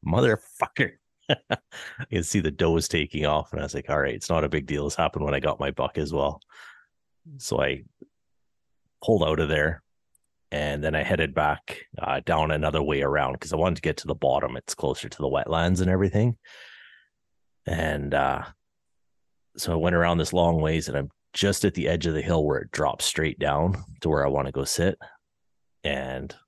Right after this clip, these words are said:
super, super quiet. Did a couple grunts and that here and there, made a little bit of scuffling with my feet, just like they do.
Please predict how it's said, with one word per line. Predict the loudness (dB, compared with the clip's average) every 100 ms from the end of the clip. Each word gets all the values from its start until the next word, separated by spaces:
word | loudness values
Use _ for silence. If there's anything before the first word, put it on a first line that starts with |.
| -16
super, | -4 -2 0 2 0 0 -4
super | -4 -2
quiet. | 0 0 2
Did | 0
a |
couple | -2 -2 -2
grunts | 0 0 0 -2
and | -2
that | -2 0
here | 0
and | 0
there, | 0 0
made | -2 -4
a |
little | -4 -4
bit | -4
of | -4
scuffling | -2 -2 -2 -4 -2
with | -4 -4
my | -4
feet, | -6 -8 -8
just | -10 -4
like | -2 -2
they | -4
do. | -4 -4 -6